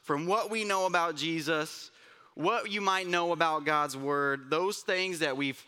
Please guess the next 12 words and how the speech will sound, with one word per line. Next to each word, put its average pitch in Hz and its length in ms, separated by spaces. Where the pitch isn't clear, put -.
heard, 202 400
maybe 160 200
those 156 200
things 165 220
that 143 100
we've 151 200
learned 156 480
biblically 170 440
from 151 180
our 120 140
parents. 185 580
We 123 140